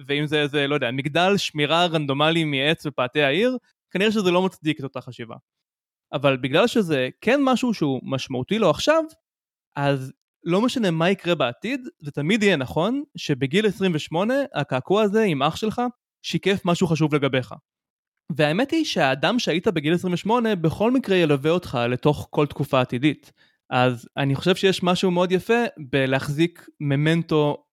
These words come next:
מוחשי פיזי של האיש הזה. ויותר מזה, הקעקוע ילווה אותך בכל הרגעים הגדולים שיהיו לך בהמשך. הוא יופיע בתמונות, הוא יהיה חלק מזיכרונות,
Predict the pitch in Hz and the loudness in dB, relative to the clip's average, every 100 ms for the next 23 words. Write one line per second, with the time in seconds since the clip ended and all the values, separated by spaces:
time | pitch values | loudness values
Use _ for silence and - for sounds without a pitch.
0 | - 143 135 - - 165 156 - 175 139 | -8 -6 -4 -2 2 2 2 2 0 0
1 | 113 120 - 117 143 139 127 - _ _ | -6 -6 -2 2 2 0 -8 -12 _ _
2 | _ _ _ _ _ _ 139 143 247 262 | _ _ _ _ _ _ -4 -2 0 0
3 | 196 120 131 _ _ _ _ - 143 151 | -2 -4 -10 _ _ _ _ -8 -2 -2
4 | - 277 294 262 185 156 202 226 - 151 | 0 0 0 2 0 2 0 0 0 0
5 | 160 143 143 175 185 175 180 180 165 190 | 0 -2 -4 0 0 0 0 0 0 0
6 | 226 - 160 165 160 165 170 196 135 - | 0 0 0 0 0 0 2 0 -2 -8
7 | - _ _ _ _ 143 131 127 131 135 | -18 _ _ _ _ 0 0 0 0 -2
8 | - 147 135 - 123 135 220 226 - - | 2 2 2 -2 -2 0 2 2 0 -10
9 | _ - 135 135 135 127 - 160 156 151 | _ -6 -2 2 2 0 0 0 0 -4
10 | 131 - 135 175 240 - | -4 -4 -2 2 0 -2